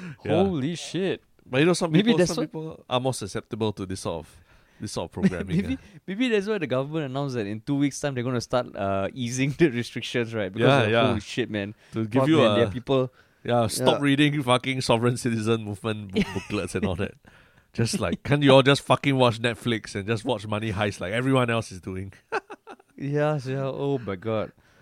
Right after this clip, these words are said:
Speaker 1: Yeah.
Speaker 2: Fucking hell, crazy, man. But I mean, I
Speaker 1: Crazy
Speaker 2: guess right
Speaker 1: times.
Speaker 2: now where it stands is that,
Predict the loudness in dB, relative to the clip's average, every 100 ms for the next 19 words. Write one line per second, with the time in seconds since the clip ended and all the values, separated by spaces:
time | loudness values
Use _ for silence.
0 | _ _ _ -6 -4 -4 -6 -6 -6 -4
1 | -4 -4 -2 -4 -6 -10 _ 0 0 0
2 | -4 -4 -4 -4 -2 -4 -4 -4 -2 -2
3 | -4 -6 -6 -4 -6 -6 -4 -6